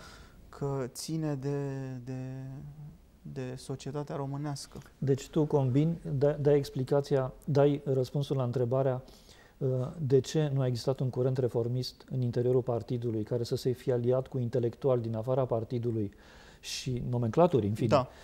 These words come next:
Speaker 2: și în felul ăsta să creeze o masă critică pentru reforma societății sau măcar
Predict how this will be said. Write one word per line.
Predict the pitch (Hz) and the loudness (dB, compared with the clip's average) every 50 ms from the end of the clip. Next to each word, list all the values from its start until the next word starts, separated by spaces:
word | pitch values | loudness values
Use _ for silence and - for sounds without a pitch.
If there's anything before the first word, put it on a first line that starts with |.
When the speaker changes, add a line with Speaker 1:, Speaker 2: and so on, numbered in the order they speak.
| - - | -20 -16
Speaker 2:
și | - - - 156 | -12 -6 -4 -2
în | 131 | 0
felul | 113 143 135 135 | 4 4 4 4
ăsta | 131 127 - 131 | 4 2 2 0
să | - 135 123 | 2 2 0
creeze | - - 131 143 151 143 131 131 123 120 | 2 6 6 6 8 8 6 6 6 4
o | - - 127 | 4 2 -2
masă | 123 127 135 143 - - 135 | 0 0 0 0 4 2 2
critică | - - 135 147 - 127 - 123 120 | 2 2 0 0 0 -2 -2 -2 -2
pentru | - 123 117 113 - 123 120 120 117 113 120 | -2 -2 -4 -4 -2 -2 0 0 0 0 0
reforma | 123 123 110 - 135 139 135 127 | 0 0 0 2 2 2 2 0
societății | 120 - 120 113 - 117 110 - 113 110 - - 135 165 196 - - - - - | -2 -2 -4 -4 -4 -6 -4 -2 -4 -4 -4 -4 -4 -4 -4 -6 -10 -20 -16 -6
sau | - - 131 | -2 -2 0
măcar | 120 120 117 - 143 139 139 135 | 0 0 0 2 4 4 4 4